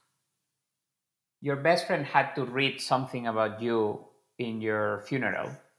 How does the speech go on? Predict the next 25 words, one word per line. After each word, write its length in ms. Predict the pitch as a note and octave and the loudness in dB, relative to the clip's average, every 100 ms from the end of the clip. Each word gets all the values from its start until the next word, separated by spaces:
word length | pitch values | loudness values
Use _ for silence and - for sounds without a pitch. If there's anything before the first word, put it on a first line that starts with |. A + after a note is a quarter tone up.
| _ - | _ -4
what 200 | A#2+ A2+ | -4 -4
would 180 | G#2+ | -4
that 260 | G#2+ G#2 - | -2 -2 -4
be? 120 | - - _ _ _ _ _ _ _ _ _ | -14 -16 _ _ _ _ _ _ _ _ _
You've 180 | B2+ B2 | -10 -2
got 180 | C3+ C3+ | 0 0
twenty-four 420 | C3+ B2 - A#2+ | 0 -2 -2 2
hours 260 | A2 G#2 G2+ - | 4 2 -4 -8
to 60 | |
write 240 | - B1 - | -8 -8 -8
that." 160 | - - - | -14 -16 -4
And 100 | C#3 | 8
that 120 | F3 G#3 | 8 10
was 140 | F3+ | 10
actually 360 | C#3 C#3 C#3+ A2+ | 8 8 4 2
the 100 | G#2 | 2
first 240 | A2+ - - | 0 -2 -6
essay. 380 | G#2+ - - _ _ - | -8 -10 -18 _ _ -4
And, 360 | C3 B2+ B2 B2+ | 0 0 4 8
uh, 680 | A#2+ A#2 A#2 A2+ A2 A2 - | 10 10 8 6 4 0 2
and 100 | C#3+ | 4
I 80 | F#3 | 4
started 400 | - F#3 F#3 A#2 | 6 4 4 6
writing 360 | B2+ D3 A2 | 6 6 -2
it. 180 | G2+ C3+ | -4 -6